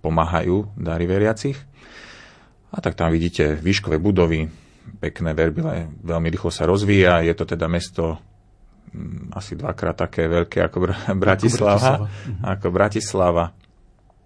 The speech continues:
Speaker 1: Mm, tam žijú teda, keďže ide o iracký Kurdistan, prevažne tam žijú Kurdovia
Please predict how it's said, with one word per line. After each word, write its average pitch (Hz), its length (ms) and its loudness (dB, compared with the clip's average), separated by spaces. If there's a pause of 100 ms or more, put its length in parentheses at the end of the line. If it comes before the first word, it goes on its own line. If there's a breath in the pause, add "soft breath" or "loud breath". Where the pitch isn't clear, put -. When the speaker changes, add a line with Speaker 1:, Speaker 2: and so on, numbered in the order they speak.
Speaker 1:
Mm, 85 520 -2 (1300 soft breath)
tam 80 240 -2
žijú 82 240 0
teda, 82 400 -2
keďže 85 400 -2
ide 90 160 2
o 82 160 2
iracký 98 320 4
Kurdistan, 95 640 -2 (320 soft breath)
prevažne 85 480 -2
tam 82 160 -6
žijú 76 240 -8
Kurdovia 90 720 2